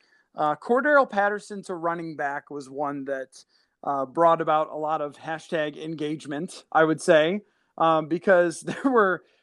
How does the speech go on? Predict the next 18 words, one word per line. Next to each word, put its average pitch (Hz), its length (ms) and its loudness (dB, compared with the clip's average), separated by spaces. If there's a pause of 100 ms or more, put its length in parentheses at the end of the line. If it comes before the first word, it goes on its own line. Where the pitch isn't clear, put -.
(140)
a 180 80 -4
number 220 340 -2
of 190 140 -6
people 185 400 -6
who 175 160 -10
were 151 400 -4 (320)
incredibly 175 1300 2
passionate 185 680 -2
about 151 360 -6
wanting 170 500 -4
Cordarrelle 156 420 -6
Patterson 143 440 -8
to 131 40 -20
be 135 120 -20
tried 139 320 -6
at 127 80 -14
running 135 240 -10
back, 135 320 -8